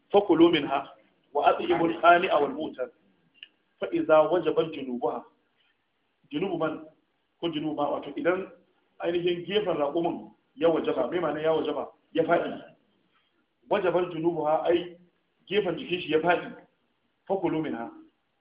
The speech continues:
ku ci daga gare shi. Kaga anan wajaba, ai sakata. An gane ku? To, lalle wannan kafirci tajibu ala ahadihima, ai tasqutu ala ahadihima. Kafircin na faɗa ma ɗayansu,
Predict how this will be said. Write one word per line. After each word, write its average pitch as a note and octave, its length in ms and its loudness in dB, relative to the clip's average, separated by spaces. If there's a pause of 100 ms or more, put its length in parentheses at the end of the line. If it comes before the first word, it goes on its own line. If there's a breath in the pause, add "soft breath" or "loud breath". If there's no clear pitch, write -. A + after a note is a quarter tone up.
(240)
ku C#3+ 80 -12
ci G3 100 -6
daga E3+ 200 0
gare C#3 180 -4
shi. C#3+ 100 -10 (960)
Kaga D#3 200 0
anan D#3+ 200 0
wajaba, F3 640 2 (360)
ai D#3+ 220 2
sakata. E3 420 -2 (800)
An C#3 80 -6
gane D3+ 240 0
ku? D#3 140 -6 (160)
To, C#3+ 120 0
lalle G3 240 4
wannan F3 280 4
kafirci F#3 540 -4
tajibu F#3+ 380 -4
ala D3 140 4
ahadihima, C#3 560 0 (580)
ai E3+ 220 6
tasqutu F3+ 440 0
ala D3+ 180 4 (100)
ahadihima. C3+ 400 -2 (840)
Kafircin F#3 500 2
na D3 180 4
faɗa D#3+ 320 6
ma C#3 80 -2
ɗayansu, D#3+ 440 2